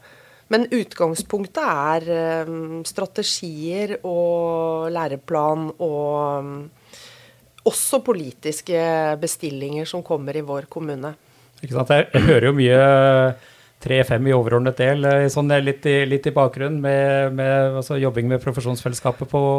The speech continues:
Speaker 2: egentlig alle nivåer.
Speaker 1: Mm.
Speaker 2: Eh, at det liksom skal være en sånn rød tråd i, eh, fra, fra beslutning til handling.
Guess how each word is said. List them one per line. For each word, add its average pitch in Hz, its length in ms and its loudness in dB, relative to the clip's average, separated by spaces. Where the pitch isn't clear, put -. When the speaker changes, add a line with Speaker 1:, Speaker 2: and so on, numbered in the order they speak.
Speaker 2:
egentlig 135 300 0
alle 123 160 2
nivåer. 151 400 2
Speaker 1:
Mm. 175 140 -2
Speaker 2:
Eh, 160 800 -2
at 156 160 -4
det 143 160 0
liksom 147 180 -6
skal 147 200 0
være 131 280 4
en 131 80 -4
sånn 131 220 0
rød 143 420 8
tråd 160 400 6
i, 156 80 4
eh, 143 540 0
fra, 143 280 -2
fra 139 220 -4
beslutning 143 400 -4
til 147 100 -2
handling. 147 360 -2